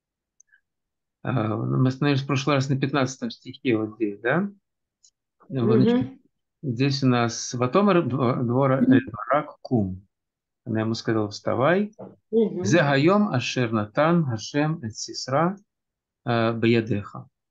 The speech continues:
Speaker 1: Вот день, когда, э, у-, когда Господь отдаёт, э, Сисру в твою руку. «Хало Хашем яца лифанеха», вот Господь выходит перед тобой.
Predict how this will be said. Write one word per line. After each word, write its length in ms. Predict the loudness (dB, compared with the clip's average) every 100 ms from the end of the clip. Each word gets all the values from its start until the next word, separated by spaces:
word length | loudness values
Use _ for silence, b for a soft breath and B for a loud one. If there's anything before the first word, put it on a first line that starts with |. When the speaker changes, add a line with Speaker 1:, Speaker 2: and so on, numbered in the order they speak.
| -20 _ _ _ _
Speaker 1:
Вот 280 | -4 -2 -2
день, 220 | 0 0
когда, 500 | 2 0 2 0 -2 -2
э, 260 | 0 0 -4
у-, 300 | -8 -6 -4
когда 360 | -4 -2 -2
Господь 380 | 0 -2 -2 -2
отдаёт, 460 | -2 0 2 4 0 -6 -14
э, 380 | -8 -6 -6 -10 -12
Сисру 360 | -12 -10 -8 -8
в 60 | -2
твою 220 | 2 4
руку. 540 | 4 2 2 2 0 _ _ _ -4
«Хало 320 | 0 2 2
Хашем 420 | -2 0 2 4
яца 480 | 4 0 0 2 2
лифанеха», 640 | 0 -2 -2 0 0 -2 -4
вот 260 | -2 -2
Господь 380 | -4 -6 -8 -8
выходит 340 | -12 -10 -10 -10
перед 240 | -20 -12
тобой. 500 | -6 0 2 2 -2